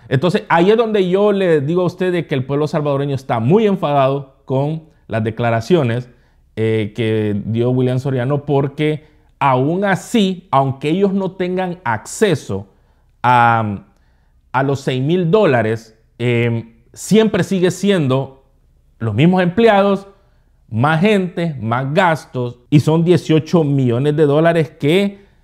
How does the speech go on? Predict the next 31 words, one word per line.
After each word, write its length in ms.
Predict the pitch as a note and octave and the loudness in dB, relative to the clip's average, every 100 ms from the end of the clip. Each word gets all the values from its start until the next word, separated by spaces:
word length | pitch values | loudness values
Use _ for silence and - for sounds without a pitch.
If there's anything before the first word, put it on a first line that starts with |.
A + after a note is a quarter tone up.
| _ _ _ _ | _ _ _ _
se 180 | - | -2
están 320 | C#3 - C3+ D3+ | -2 -2 -4 -2
gastando, 720 | B2+ - F3 E3+ E3+ F#3 - | -2 0 -2 0 0 -2 -2
y 280 | F3 A3+ B3+ | -2 0 0
la 240 | A3+ F#3 | 0 0
pregunta 460 | F3 D#3+ F3+ F3+ F3+ | -2 -2 -2 -2 -4
será 300 | - D#3+ E3 | -2 -2 -2
si 360 | - D3+ D3 | -4 -6 -2
es 100 | E3+ | -2
necesario. 1000 | F#3+ G#3 G3 - C#3 - A3+ F#3 C3 A#2 - _ - | -2 -2 -4 -2 -4 0 0 2 0 -2 -8 _ -4
En 120 | F3 | 0
mi 60 | G#3+ | 2
opinión, 560 | F3+ G3 A3+ C4 A3+ | 0 -2 0 0 0
no 80 | G#3+ | 0
es 100 | G3+ | 2
necesario. 520 | G3 E3 C3 F#3 C#3 | 0 -2 0 0 2
Creo 180 | F3+ F#3 | 2 0
que 80 | F#3 | -2
estos 180 | F3+ F#3 | -2 0
dieciocho 400 | D3+ D#3+ D#3 E3+ | 0 -2 -2 -2
millones 400 | D#3+ D#3 E3+ E3 | 0 0 2 0
los 120 | D3 | 0
podemos 520 | A#2+ B2 C#3 C#3+ C3+ - _ _ _ | -2 0 0 -2 -4 -12 _ _ _
ahorrar 540 | A#2+ B2 B2+ C#3+ E3 - | 0 2 2 2 0 0
y 120 | D#3 | -2
utilizar 720 | C3+ C#3 A#2+ A2 D3 D#3 C3 | -2 -2 -2 -2 -2 -2 -4
para 200 | A#2+ A2 | -4 -4
otras 340 | A2+ B2 D3 | -4 -6 -8
cosas. 520 | - F#3 C3 B2+ B2 - _ _ _ _ | -4 0 0 -2 -6 -10 _ _ _ _
Em, 720 | B2 B2 B2 B2 B2 A#2+ A#2+ _ | 0 2 4 2 0 -2 -6 _
entonces, 880 | - C3+ C3 D3+ D3+ F#3+ F3 E3+ C#3 | -4 -2 0 0 0 2 4 4 0